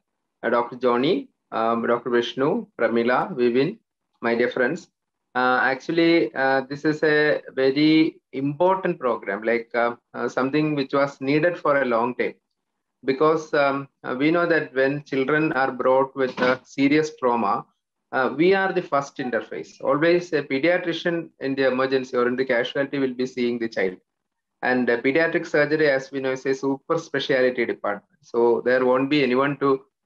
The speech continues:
uh, receive children there, uh, unlike adults, because adults, when they have a trauma, the first response, uh, happens with a specialist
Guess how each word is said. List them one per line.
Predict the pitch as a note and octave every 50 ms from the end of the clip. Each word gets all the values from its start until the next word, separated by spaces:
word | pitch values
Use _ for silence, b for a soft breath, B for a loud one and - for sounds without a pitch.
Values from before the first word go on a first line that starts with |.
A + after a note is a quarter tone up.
| _ _ -
uh, | B2 B2+ A#2+
receive | B2 C3+ C3+ - F3+ F3+ F3+ F3 F3+
children | - - C3 B2+ B2 B2+ B2+ B2+
there, | A2+ A2+ G2+ - - - _ _ -
uh, | A#2+ A#2+ A#2+ A2+ A#2+
unlike | C3 C3+ D3 D#3 E3 E3+ E3 D#3+
adults, | B2+ A2+ A2+ A2+ A2+ A2 - - _ _
because | - B2 C3+ C3+ C3 - -
adults, | - A#2+ A#2+ A#2+ C3 E3+ E3 C#3+ D3 - - -
when | C#3 C3+ C#3 C#3
they | D3 D3+ D3 D3 D3 -
have | - B2 B2
a | C3+ C#3+
trauma, | C#3 - - A#2+ A#2+ A#2+ G#2+ G#2 A#2 - _ _ _ _ _ _ _ -
the | C3+ C3+
first | C3+ D3+ D3 D3+ - -
response, | F3 D#3+ D#3+ - D#3+ D#3+ D#3+ F3 F3+ - -
uh, | E3+ - -
happens | C3+ - C#3+ C3 C3 - D3+ D3+ D#3 D#3+ D#3 - -
with | C3+ C3 C3
a | C3 C#3+ E3+ A3 -
specialist | - - - D#3 D3 D3 - D3+ B2+ A2 A2 - - _